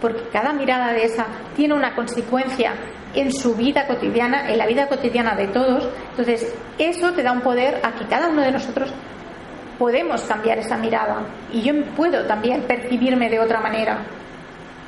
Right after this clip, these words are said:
Con lo cual, la principal herramienta que está tan, que te da el Foro de Vida Independiente, el Movimiento de Vida Independiente, es pensarte desde otro lugar, pensarte desde un...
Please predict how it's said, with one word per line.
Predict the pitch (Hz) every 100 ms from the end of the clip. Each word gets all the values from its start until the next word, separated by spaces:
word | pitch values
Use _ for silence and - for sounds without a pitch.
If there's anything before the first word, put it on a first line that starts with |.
| - - - -
Con | - 240
lo | 226
cual, | - - - -
la | 240
principal | 233 240 233 254 294
herramienta | 349 320 311 285 247
que | 220
está | 214 254 247 -
tan, | 254 254 226 214 - - -
que | 240
te | 233
da | 247 262 -
el | 220
Foro | 214 254
de | 285 277
Vida | 254
Independiente, | 240 208 220 240 240
el |
Movimiento | 220 208 220 233
de | 285
Vida | 277 254
Independiente, | 226 220 220 240 240 294 - - - - -
es | - 262
pensarte | - 254 247 269 330 339 339
desde | - 240 247
otro | 254 262
lugar, | 240 226 233 208 - - - - - - - -
pensarte | - 254 320 311
desde | 330 285 302
un... | 311 302